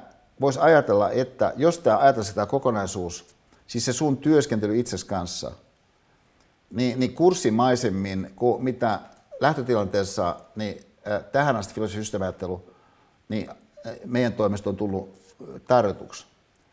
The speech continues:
Niin, niin, äh, niin voisi ajatella, että no, työmenetelmiä on ainakin tietynlainen henkilökohtainen työskentely sun omien ajatusten,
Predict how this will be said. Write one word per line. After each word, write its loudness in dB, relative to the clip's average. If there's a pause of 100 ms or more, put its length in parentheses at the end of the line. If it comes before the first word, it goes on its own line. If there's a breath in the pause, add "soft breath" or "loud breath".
(460)
Niin, -4
niin, 0
äh, 0 (420)
niin 0
voisi 2
ajatella, 4
että 2
no, -2
työmenetelmiä 2
on 0
ainakin 0
tietynlainen 2
henkilökohtainen -2
työskentely -2 (600 soft breath)
sun -2
omien 4
ajatusten, 4